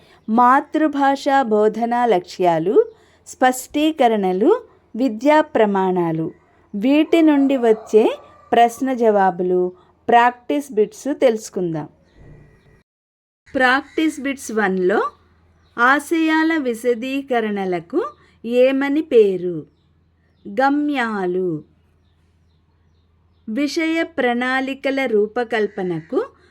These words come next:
పాఠ్యాంశాల ఎంపికకు దోహదపడేవి. ఉద్దేశాలు. విద్యా ప్రణాళిక రూపకల్పనకు సహాయపడేవి.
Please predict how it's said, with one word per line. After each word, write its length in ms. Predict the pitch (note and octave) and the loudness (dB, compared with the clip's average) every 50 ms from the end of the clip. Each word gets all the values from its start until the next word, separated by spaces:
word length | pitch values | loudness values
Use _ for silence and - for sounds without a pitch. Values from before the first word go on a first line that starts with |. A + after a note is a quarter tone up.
| _ _ _ - | _ _ _ 0
పాఠ్యాంశాల 1000 | A#3+ A#3 B3 A#3+ B3 - C4 C#4 C#4 C#4+ C#4+ C#4+ C#4 C#4 - C#4 C4+ C4+ C#4 C#4 | 2 2 2 0 -2 -6 -6 -4 -2 -2 -2 -4 -4 -4 -4 -4 -4 -2 -2 -4
ఎంపికకు 1040 | C#4 C4 G#3+ F#3+ F#3 F#3 F#3 - A3 A3 G#3+ G3 E3 D#3+ - - G3 C#4+ A4 B4 - _ _ _ _ _ _ - G#3 | -4 -4 -4 -4 -4 -6 -6 -6 -8 -8 -6 -8 -10 -10 -8 -6 -4 -4 -4 -4 -8 _ _ _ _ _ _ -14 -6
దోహదపడేవి. 1500 | F#3+ G3 B3+ C4 C4+ C#4 C4+ - D4+ C#4+ C#4 C#4 D4+ D4+ D4+ C#4 A#3+ A3+ G3+ G3 F#3+ F3+ E3 E3 E3+ F3 F3 E3 D3 A#2 _ _ _ _ _ _ _ _ _ _ _ _ _ _ _ _ _ _ _ _ _ _ _ _ _ _ _ _ _ _ - A#3+ | 0 4 4 4 4 2 0 -4 -8 -8 -6 -6 -6 -6 -4 -4 -4 -2 -2 -2 -4 -4 -4 -4 -6 -6 -6 -6 -8 -12 _ _ _ _ _ _ _ _ _ _ _ _ _ _ _ _ _ _ _ _ _ _ _ _ _ _ _ _ _ _ -10 -6
ఉద్దేశాలు. 1300 | C4+ C#4 A3 G#3+ G#3+ - - G3 - - D4+ - - C4+ A3+ A3 G3+ F#3+ F#3 F3+ F#3 F#3 E3+ D#3+ - - _ _ _ _ _ _ _ _ _ _ _ _ _ _ _ _ _ _ _ _ _ _ _ A#3+ B3 _ _ A#3 A#3 A#3 _ _ _ _ _ _ _ _ _ _ _ _ _ _ _ _ _ _ _ _ _ _ _ _ _ - | -6 -6 -6 -8 -8 -4 -2 -2 0 0 -2 -2 -2 -2 0 0 0 -2 -2 -4 -4 -4 -6 -6 -10 -14 _ _ _ _ _ _ _ _ _ _ _ _ _ _ _ _ _ _ _ _ _ _ _ _ _ _ _ _ _ _ _ _ _ _ _ _ _ _ _ _ _ _ _ _ _ _ _ _ _ _ _ _ _ _ _ -10
విద్యా 580 | A3 A3 D4 D4+ B3 A#3+ C4 C#4 D#4+ E4 E4 E4 | -4 -2 -2 -2 -2 -4 -4 -2 0 2 2 0
ప్రణాళిక 880 | D#4+ - - C4 B3+ B3 B3 B3+ B3+ C4 C4 C4 C4 C4 C4 C4 - C#4 | -2 -2 -4 -2 -2 -2 -2 -2 -2 -2 -2 -2 -2 -4 -8 -8 -6 -6
రూపకల్పనకు 1400 | C4 B3+ A3 G#3+ A3 A3 A3 - B3 B3 A#3+ A#3 G3 F#3 F3+ F3 - F#3 E3+ E3 E3 D#3+ D#3+ - C#4 G#4+ C#5+ D5 _ _ _ _ _ - | -4 -2 0 0 0 0 -2 -2 -4 -4 -2 -2 -2 -2 -4 -4 -6 -8 -8 -6 -8 -8 -8 -8 -8 -8 -8 -8 _ _ _ _ _ -8
సహాయపడేవి. 1400 | - A#3+ A#3 A#3 A#3 - B3 B3 B3+ B3+ C4 C#4 C#4+ C#4+ - A#3 G3+ F#3 F3+ F3 E3+ D#3+ D#3 E3 E3+ E3+ D#3+ D3 | -4 -2 -2 -2 -4 -4 -4 -4 -2 -2 -2 -4 -4 -4 -4 -4 -4 -2 -4 -4 -6 -6 -6 -8 -8 -8 -8 -10